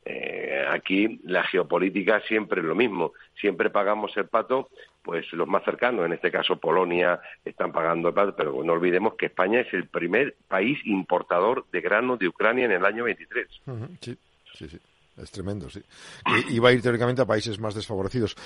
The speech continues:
Speaker 2: Esta semana la Comisión de Medio Ambiente del Parlamento Europeo, nosotros lo tratamos también aquí en el programa en unos minutos,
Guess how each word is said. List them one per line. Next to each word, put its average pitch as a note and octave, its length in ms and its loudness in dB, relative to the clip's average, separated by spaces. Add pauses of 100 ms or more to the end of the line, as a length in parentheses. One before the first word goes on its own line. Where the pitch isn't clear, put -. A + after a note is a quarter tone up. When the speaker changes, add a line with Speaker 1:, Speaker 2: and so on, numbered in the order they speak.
(260)
Speaker 2:
Esta D#3 220 0
semana E3+ 320 4
la D3+ 80 8
Comisión B2+ 280 0
de D3+ 60 2
Medio C#3+ 180 6
Ambiente C3+ 240 2
del A#2+ 100 4
Parlamento A#2+ 400 2
Europeo, A#2+ 280 6
nosotros G2+ 300 -2
lo G#2 80 2
tratamos G2 360 -2
también F#2 240 -2
aquí F2 180 -6
en F2+ 80 -2
el F2 80 -2
programa F#2 280 0
en F2+ 80 -2
unos F2 220 -4
minutos, A2 520 -2